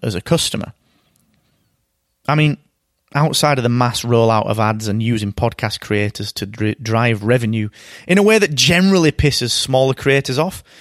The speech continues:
Spotify really only has one bite at the cherry right now when it comes to monetizing me as a customer. You see, my Spotify premium subscription is quite literally the only thing that I pay them for. And sure, they'll maybe add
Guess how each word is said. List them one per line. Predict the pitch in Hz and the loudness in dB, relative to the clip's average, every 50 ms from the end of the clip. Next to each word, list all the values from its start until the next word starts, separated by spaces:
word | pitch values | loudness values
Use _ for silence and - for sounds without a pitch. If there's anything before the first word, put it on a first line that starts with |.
| - - - - _ _ _ _ _ _ _ _ _ _ _ _ _ _ _ _ - | -20 -20 -20 -20 _ _ _ _ _ _ _ _ _ _ _ _ _ _ _ _ -10
Spotify | - - - - 208 226 285 240 - 220 190 156 131 | -8 -6 -2 0 0 0 0 0 0 0 0 2 2
really | 127 165 208 220 196 160 139 | 2 2 2 4 4 4 2
only | 127 120 117 113 | 2 2 0 0
has | 113 113 | 0 -2
one | 113 117 139 147 139 123 | 0 0 0 0 0 0
bite | 123 127 135 - | 0 0 -2 -2
at | - | -4
the | 110 | -4
cherry | - - 180 202 180 | -4 -2 -2 -2 -2
right | 113 101 101 - - | -2 -2 -4 -6 -6
now | 110 107 101 | -6 -6 -4
when | 98 98 | -4 -6
it | - - | -4 -4
comes | - 113 107 - | -4 -4 -4 -4
to | - | -4
monetizing | 110 113 107 107 107 - 110 107 104 104 107 | -2 -2 -2 -2 -4 -4 -4 -4 -2 -2 -2
me | 113 123 135 175 190 139 127 123 - - - - - - - - | 0 2 2 2 2 0 -2 -4 -6 -8 -14 -20 -20 -12 -6 -4
as | 131 113 | -2 -2
a | 120 | 0
customer. | - 202 185 - - 113 107 | 0 0 -2 0 -2 -2 -2
You | 110 113 | -2 0
see, | - 175 180 | 0 2 2
my | 156 147 160 185 | 2 4 2 2
Spotify | 175 - - - 175 160 - 147 - 147 127 117 | 0 -2 -2 -2 -2 0 0 0 0 0 0 2
premium | - - 202 220 214 180 147 131 | 2 2 2 4 4 4 2 2
subscription | - 120 - - - 127 - - - 127 131 - | 0 -4 -4 -4 -4 -4 -4 -4 -4 -6 -4 -6
is | - 117 | -6 -6
quite | - - - 175 185 185 - 160 | -6 -4 -2 0 0 0 0 0
literally | 160 190 220 - - - 131 120 120 117 - - - - - - - - | -2 -2 -2 -2 -2 -2 0 0 0 -2 -4 -10 -20 -20 -20 -20 -12 -8
the | 131 151 - - | -8 -6 -2 0
only | 156 147 156 165 170 175 | 2 2 2 2 2 0
thing | - - 127 113 107 | 0 0 -2 -2 0
that | 104 101 | 0 -2
I | 101 107 | -2 -2
pay | - - 147 151 151 | -2 0 2 2 2
them | 127 123 113 | 2 0 -4
for. | - - - 101 95 | -4 -4 -4 -2 -2
And | 113 131 | 0 0
sure, | - - 247 254 165 98 - - - - - - - - _ - | 0 2 2 2 2 0 -2 -6 -14 -20 -20 -20 -20 -20 _ -2
they'll | - 135 156 165 | 0 2 2 2
maybe | 143 131 131 135 143 151 165 170 165 151 156 151 139 - | 2 2 2 2 4 4 4 4 2 2 0 -2 -4 -2
add | - 131 131 127 123 117 - | -2 0 0 0 0 -2 -6